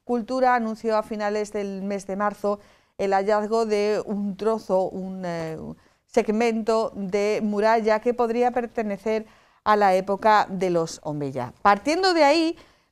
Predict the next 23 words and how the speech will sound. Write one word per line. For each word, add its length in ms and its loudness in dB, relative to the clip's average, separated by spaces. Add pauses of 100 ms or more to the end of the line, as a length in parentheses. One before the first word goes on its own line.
nosotros 360 -2
les 160 -2
proponemos 720 0
hoy 260 2
en 100 0
Enfoque 540 -4 (320)
hacer 380 -2
un 140 0
acercamiento 1300 0
al 280 0
Toledo 600 0
islámico. 600 -4
Para 320 6
ello 240 2
vamos 280 0
a 60 0
contar 460 2 (400)
con 300 0
la 340 4
presencia, 720 0
ah, 240 -2
vía 480 -2
Zoom 240 -4